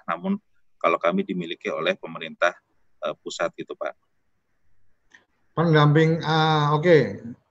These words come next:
Speaker 2: itu clear. Berarti teman-teman U M K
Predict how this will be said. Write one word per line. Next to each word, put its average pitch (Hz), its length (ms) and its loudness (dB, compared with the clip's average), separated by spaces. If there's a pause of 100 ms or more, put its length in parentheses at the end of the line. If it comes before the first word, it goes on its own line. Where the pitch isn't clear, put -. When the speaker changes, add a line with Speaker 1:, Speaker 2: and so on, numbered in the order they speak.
(140)
Speaker 2:
itu 139 280 0
clear. 165 280 6
Berarti 147 640 0 (560)
teman-teman 151 580 2
U 147 80 0
M 147 220 2
K 139 40 0